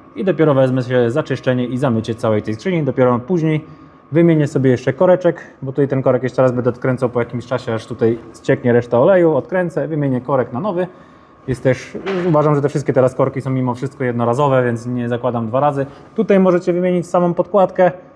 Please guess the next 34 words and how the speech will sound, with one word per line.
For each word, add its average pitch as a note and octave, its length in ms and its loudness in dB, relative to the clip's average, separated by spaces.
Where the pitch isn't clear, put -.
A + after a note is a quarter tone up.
ale F#3+ 380 2
korek C3+ 320 2
kosztuje B2+ 280 -6
chyba A#2 220 0
sześć A#2 220 -6
złotych A2 320 -4
czy A2 100 -12
pięć A2 280 -4
cały, G#2+ 280 0
nowy B2 220 2
z A#2+ 40 -4
podkładką, A#2+ 500 -2
więc A2+ 160 -4
chyba A#2 200 -2
nie A2 100 0
ma G#2 100 -2
sensu. A#2 400 -4
Tak D3 160 -4
wygląda C3 400 0
cała A2+ 460 0
reszta. C#3 420 -4
Tutaj B2 160 -4
od B2+ 140 -4
tej B2+ 100 -4
strony A#2+ 380 -2
biorę B2 240 2
się A#2 160 -2
za, A2 220 0
e, G#2 200 -2
czyszczenie. D#3+ 680 -2
No G#3+ 140 -4
i C3 100 4
oczywiście A#2 560 -2
tutaj A2+ 300 0